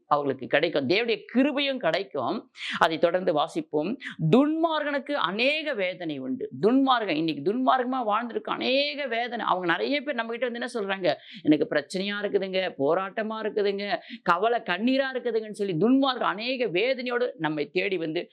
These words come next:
சொல்கிற ஜனங்களும் இந்த பூமியில இருக்கிறாங்க. எல்லாவற்றையும் அனுபவித்து, அடித்து, புசித்து, திருப்தியா வாழ்ந்து கொண்டிருக்க துன்மார்கன் இருக்காங்க. ஒரு நாள் அவருடைய வாழ்க்கை முடிவு என்னன்னு அவங்களுக்கு தெரியும். ஆனா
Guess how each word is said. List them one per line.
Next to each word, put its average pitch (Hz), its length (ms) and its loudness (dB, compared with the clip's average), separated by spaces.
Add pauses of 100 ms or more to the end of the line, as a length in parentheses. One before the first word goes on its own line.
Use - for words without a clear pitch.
(240)
சொல்கிற 226 500 4 (140)
ஜனங்களும் 254 680 0
இந்த 160 200 -2
பூமியில 165 460 -2
இருக்கிறாங்க. 139 560 -4 (500)
எல்லாவற்றையும் 254 960 2
அனுபவித்து, 240 440 0
அடித்து, 214 420 0
புசித்து, 240 480 0 (360)
திருப்தியா 277 500 4 (260)
வாழ்ந்து 247 360 2
கொண்டிருக்க 220 380 2
துன்மார்கன் 254 540 2
இருக்காங்க. 190 300 0
ஒரு 233 280 4
நாள் 349 280 -2
அவருடைய 226 300 -2
வாழ்க்கை 180 360 -6 (200)
முடிவு 214 280 2
என்னன்னு 196 320 0
அவங்களுக்கு 208 420 0
தெரியும். 104 300 -10 (180)
ஆனா 208 200 2